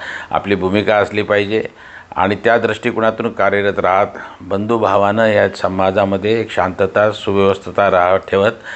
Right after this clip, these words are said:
देशाला, राज्याला प्रगतीच्या दिशेने नेण्यासाठी आपल्याकडून योगदान सातत्यानं मिळावं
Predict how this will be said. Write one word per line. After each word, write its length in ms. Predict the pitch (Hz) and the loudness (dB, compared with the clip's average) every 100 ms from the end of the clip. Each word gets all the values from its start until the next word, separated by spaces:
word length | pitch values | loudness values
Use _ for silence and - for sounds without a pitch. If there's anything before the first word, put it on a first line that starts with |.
| - - - | -14 -16 -8
देशाला, 560 | 85 92 - 104 110 | -4 -2 2 4 4
राज्याला 480 | 107 92 82 98 104 | 4 2 2 0 2
प्रगतीच्या 600 | 101 98 98 98 107 117 | 0 -2 -4 -6 -2 0
दिशेने 320 | 110 95 101 | 0 -4 -2
नेण्यासाठी 540 | 98 92 98 - 95 101 | 0 0 0 0 0 2
आपल्याकडून 520 | 90 87 90 90 92 | 2 0 -2 -2 -4
योगदान 380 | 92 90 90 95 | -2 -2 -2 -2
सातत्यानं 580 | - 85 107 - 104 101 | 0 0 0 0 0 2
मिळावं 340 | 92 87 78 | 2 2 -2